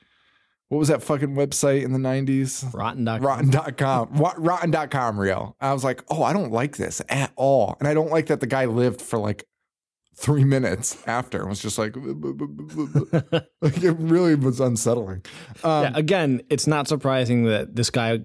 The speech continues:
Speaker 2: went on to direct movies that I really enjoy.
Speaker 1: Yes, exactly. And Green Room is,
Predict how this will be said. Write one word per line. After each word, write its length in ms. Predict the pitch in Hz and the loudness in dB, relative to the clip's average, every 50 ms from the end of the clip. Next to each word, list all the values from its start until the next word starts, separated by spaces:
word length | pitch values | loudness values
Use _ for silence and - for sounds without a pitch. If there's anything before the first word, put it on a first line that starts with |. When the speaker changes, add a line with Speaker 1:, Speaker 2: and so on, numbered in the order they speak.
| _ _ - | _ _ -4
Speaker 2:
went 240 | - 139 135 127 123 | 0 2 2 2 2
on 160 | 113 117 117 | 2 0 0
to 80 | - 117 110 120 113 - - | 0 0 -4 -4 -8 -10 0
direct 280 | - 139 147 139 - 156 | 2 2 2 2 4 4
movies 300 | 151 143 131 131 120 123 | 4 6 6 4 4 4
that 80 | 123 | 2
I 60 | 117 117 | 2 4
really 300 | 120 123 123 120 117 110 | 4 4 4 4 4 4
enjoy. 400 | 107 110 - 110 101 - - - - | 2 2 2 0 0 -2 -4 -6 -2
Speaker 1:
Yes, 840 | 147 143 135 135 135 139 139 135 131 131 107 82 - - - - - _ _ - | 2 4 4 6 6 6 6 6 6 4 4 2 -2 -4 -6 -8 -8 _ _ -2
exactly. 640 | - 147 135 120 139 123 107 98 - 110 98 101 101 - | 0 0 2 2 2 2 2 0 -2 -2 -4 -4 -2 0
And 400 | 151 151 147 139 131 127 - - - - 131 | 0 2 4 4 2 2 0 -6 -10 -10 -2
Green 340 | 127 131 143 160 175 170 165 | 2 4 4 6 6 4 6
Room 440 | 160 156 151 147 139 135 131 135 - | 6 6 6 6 6 4 4 2 0
is, 560 | 143 135 123 120 110 101 104 - - - - | 2 2 2 2 2 0 -2 -2 -4 -4 -6